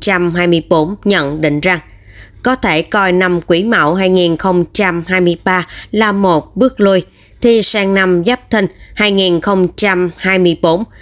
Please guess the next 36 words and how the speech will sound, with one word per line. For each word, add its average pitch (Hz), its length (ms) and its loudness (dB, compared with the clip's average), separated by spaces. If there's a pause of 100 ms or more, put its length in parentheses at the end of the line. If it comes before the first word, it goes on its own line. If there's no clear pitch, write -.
(160)
thì 240 280 2
những 185 320 0
chú 196 260 0
gà 202 260 -2 (200)
sẽ 165 340 0
có 160 380 -4
bước 277 300 0
nhảy 175 280 0
vọt 180 180 -2 (100)
gấp 262 320 -6
nhiều 190 220 2
lần. 180 180 0 (440)
Vận 170 240 0
trình 180 320 0
hành 180 240 -2
thông 190 220 0 (220)
được 208 280 0
nhiều 196 240 2
các - 300 -6
tinh 190 240 2
chiếu 185 260 0
mệnh, 202 220 0 (360)
công 247 200 0
việc 202 300 -2
làm 185 220 0
ăn 190 240 0
ngày 185 180 0
càng 165 380 -2
thuận 156 200 -2
lợi, 170 220 0 (320)
tiền 208 180 0
bạc 175 220 -2 (180)
gia 185 180 0
tăng 175 320 -2
không 170 380 -4
ngừng. 175 160 2